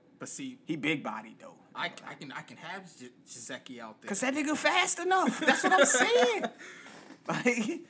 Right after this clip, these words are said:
Speaker 2: he fast enough to be a receiver. Like, unfortunately,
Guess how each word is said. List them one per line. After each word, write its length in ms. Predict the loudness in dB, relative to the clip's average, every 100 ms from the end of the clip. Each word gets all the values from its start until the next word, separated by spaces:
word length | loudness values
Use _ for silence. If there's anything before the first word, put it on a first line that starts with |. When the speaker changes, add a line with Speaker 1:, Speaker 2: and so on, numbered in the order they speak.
| _ -2
Speaker 2:
he 120 | -2
fast 400 | 0 2 2 0
enough 180 | -2 -2
to 80 | -8
be 220 | -6 -6
a 60 |
receiver. 600 | -6 -8 -10 -10 -14 -18 -16
Like, 220 | -16 -18 _ _ _ _ _ _ _ _ -2
unfortunately, 800 | -2 2 4 4 2 -4 -4 -8